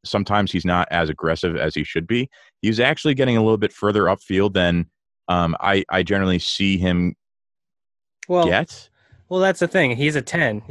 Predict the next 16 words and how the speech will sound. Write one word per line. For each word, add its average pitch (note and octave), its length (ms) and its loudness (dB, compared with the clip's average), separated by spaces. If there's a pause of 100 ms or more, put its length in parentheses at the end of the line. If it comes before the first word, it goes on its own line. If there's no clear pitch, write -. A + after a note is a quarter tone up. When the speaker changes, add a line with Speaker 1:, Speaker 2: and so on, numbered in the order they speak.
(120)
Speaker 2:
and C#3 100 -2
he B2 180 -2
normally C#3 360 0
plays C#3+ 280 -2
ten, G#2+ 280 -6
so A#2+ 160 -6
I B2+ 80 0
don't, C3 320 -8
I'm D3 100 -6
not D#3+ 220 -2 (220)
sure C3+ 220 -2
I, A#2+ 160 -2 (1000)
I B2+ 80 -6
agree A2+ 300 -4
with G2 120 -8
that B2+ 260 -4